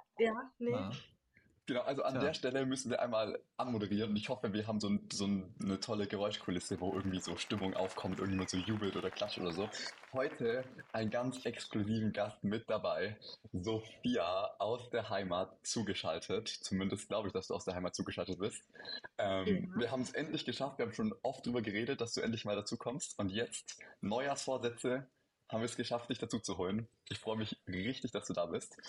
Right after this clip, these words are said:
Speaker 3: Und erklär uns doch einmal bitte, wie ist Philipp auf diesen Namen gekommen? Weil ich weiß es nicht so wirklich,
Speaker 2: Ach,
Speaker 3: aber
Speaker 2: bist du
Speaker 3: du
Speaker 2: die
Speaker 3: wirst bestimmt die Geschichte
Speaker 2: Sexproduktentnahme?
Speaker 3: erzählen können.
Speaker 1: Ja, nee, ich freue mich auch wahnsinnig, hier zu sein,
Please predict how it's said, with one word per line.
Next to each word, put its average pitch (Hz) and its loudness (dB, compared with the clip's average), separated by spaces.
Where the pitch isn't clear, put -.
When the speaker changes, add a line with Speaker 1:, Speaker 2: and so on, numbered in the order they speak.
Speaker 3:
Und 156 0
erklär 139 0
uns - -6
doch 139 -2
einmal 131 2
bitte, 151 0
wie 127 0
ist 117 0
Philipp 143 0
auf - -2
diesen 113 0
Namen 101 0
gekommen? 85 -2
Weil 98 -2
ich - -2
weiß 135 0
es 110 -8
nicht - 2
so 151 0
wirklich, 175 2
Speaker 2:
Ach, 190 0
Speaker 3:
aber 113 2
Speaker 2:
bist 110 0
du 135 4
Speaker 3:
du 131 4
Speaker 2:
die - 4
Speaker 3:
wirst - 0
bestimmt 123 2
die - 2
Geschichte 95 2
Speaker 2:
Sexproduktentnahme? 90 2
Speaker 3:
erzählen 85 -2
können. - -20
Speaker 1:
Ja, 226 12
nee, 233 12
ich - 6
freue 185 4
mich 175 2
auch 208 0
wahnsinnig, 175 2
hier 196 -2
zu - -4
sein, 247 8